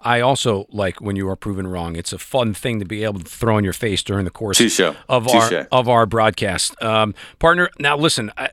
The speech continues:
Speaker 1: you and I have a, a very good working relationship. I will say, as I'm looking forward to the twenty twenty season, you did not do a good job getting us to Nashville. That's the one place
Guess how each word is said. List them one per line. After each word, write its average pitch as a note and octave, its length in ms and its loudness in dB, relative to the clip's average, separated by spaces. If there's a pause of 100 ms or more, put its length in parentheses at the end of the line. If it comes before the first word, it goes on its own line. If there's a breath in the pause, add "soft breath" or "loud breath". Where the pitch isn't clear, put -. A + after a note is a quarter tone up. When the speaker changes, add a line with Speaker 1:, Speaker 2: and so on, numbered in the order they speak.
(120)
Speaker 1:
you C#3 300 -2
and D3 80 2
I C3+ 140 4
have A#2 240 0
a, A2 80 -6 (200)
a A2 100 0
very D3+ 480 0
good A#2+ 400 0
working G#2 460 -4
relationship. F2 680 -8 (280 soft breath)
I G#2+ 140 -2
will G3 300 6
say, E2+ 440 -2 (320)
as G#2 180 -6
I'm A2 180 -2
looking D3+ 300 -2
forward B2+ 320 0
to A2+ 40 -6
the G#2 80 -8
twenty A2+ 300 -4
twenty G#2 280 -6
season, G2 520 -6
you G3 160 -4
did A3+ 180 -4
not C#3 300 -6
do D3 200 0
a B2 40 0
good C3+ 280 -6
job A2+ 420 -4
getting A#2+ 320 -4
us A2 140 -6
to G#2+ 100 -10
Nashville. G2 580 -4
That's A#2+ 240 -6
the B2 80 -4
one C#3 320 -2
place C#3 480 -4